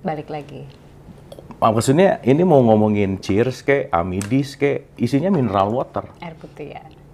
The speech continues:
Speaker 2: Ya nggak? Mbak Ditya kalau haus nggak nyari merek, tapi nyari air. Berarti merek adalah maniness-nya.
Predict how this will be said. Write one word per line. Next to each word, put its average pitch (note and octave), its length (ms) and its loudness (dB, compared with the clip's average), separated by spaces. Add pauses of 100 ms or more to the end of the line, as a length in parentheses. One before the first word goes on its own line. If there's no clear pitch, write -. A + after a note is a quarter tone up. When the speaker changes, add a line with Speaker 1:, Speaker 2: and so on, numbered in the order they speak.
(120)
Speaker 2:
Ya A#2 140 0
nggak? - 120 -10 (340)
Mbak A2 180 4
Ditya C3+ 240 6
kalau D3 180 6
haus D3+ 260 4
nggak C#3 200 -2
nyari C3 160 0
merek, D3+ 280 -6 (320)
tapi C3+ 160 -4
nyari B2+ 220 -2
air. A2 240 -6 (1080)
Berarti A#2+ 240 4
merek C#3 340 4
adalah G#2 320 4
maniness-nya. A2 720 -2